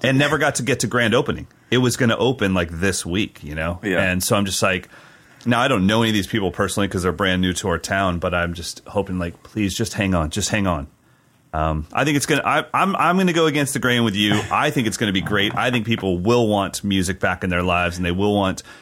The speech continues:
Speaker 1: group gatherings. I, I don't see everybody, like, hugging, but
Speaker 2: Yeah,
Speaker 1: and maybe
Speaker 2: I mean,
Speaker 1: the bar
Speaker 2: the
Speaker 1: stools are s-, a little separated
Speaker 2: the
Speaker 1: more than they
Speaker 2: first,
Speaker 1: used to
Speaker 2: the
Speaker 1: be.
Speaker 2: first rock concert you go to and everyone's like,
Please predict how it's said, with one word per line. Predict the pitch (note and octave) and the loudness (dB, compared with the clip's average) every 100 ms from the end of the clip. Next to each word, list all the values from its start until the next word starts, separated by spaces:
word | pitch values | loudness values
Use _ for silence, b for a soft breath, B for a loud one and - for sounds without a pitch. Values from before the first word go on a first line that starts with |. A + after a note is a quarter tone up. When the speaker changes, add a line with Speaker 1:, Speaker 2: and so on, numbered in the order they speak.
| B B | B B
Speaker 1:
group | - G#2+ - | -2 -2 0
gatherings. | G2 F2+ F2+ F2+ F#2 - | -2 0 0 0 0 -2
I, | B2 - | -2 0
I | B2 | 0
don't | D3 A2 | 0 0
see | - C3 | 0 2
everybody, | A#2+ A2+ G#2+ G2+ | 2 2 2 2
like, | F#2+ E2+ E2+ | 2 2 -2
hugging, | - - - E3+ A2+ C3 C#3 - B B B B B B | -8 -4 0 0 2 0 -2 -10 B B B B B B
but | A2+ A2+ C3 A#2 | -2 2 2 2
Speaker 2:
Yeah, | A#2 C3 | 2 2
Speaker 1:
and | D3+ | 4
maybe | C#3 B2+ | 4 4
Speaker 2:
I | |
mean, | |
Speaker 1:
the | A#2+ | 4
bar | B2+ | 2
Speaker 2:
the | D3+ | 2
Speaker 1:
stools | D#3+ D#3+ D3 | 2 2 2
are | C3+ | 0
s-, | A#2+ - | 0 0
a | A#2+ | 0
little | B2+ A#2 | 2 2
separated | - B2 A2 A2 A2 A2 | 2 0 2 2 2 2
Speaker 2:
the | |
Speaker 1:
more | A2+ A2+ | 2 2
than | B2 | 4
they | A#2+ | 2
Speaker 2:
first, | B2 | 2
Speaker 1:
used | A#2 - | 2 2
to | |
Speaker 2:
the | D3 | 2
Speaker 1:
be. | D3 | 0
Speaker 2:
first | - A2+ - | 0 -4 -4
rock | F2+ F#2 - | -4 -4 -6
concert | - G#2+ A2 | -8 -6 -4
you | D#2 | -2
go | F#2 G#2 | 0 0
to | G#2 B2 | 0 -2
and | G2+ | -2
everyone's | F2+ F#2 F2+ F2 D#2+ D2 | -2 -2 -4 -4 -6 -6
like, | D#2 | -8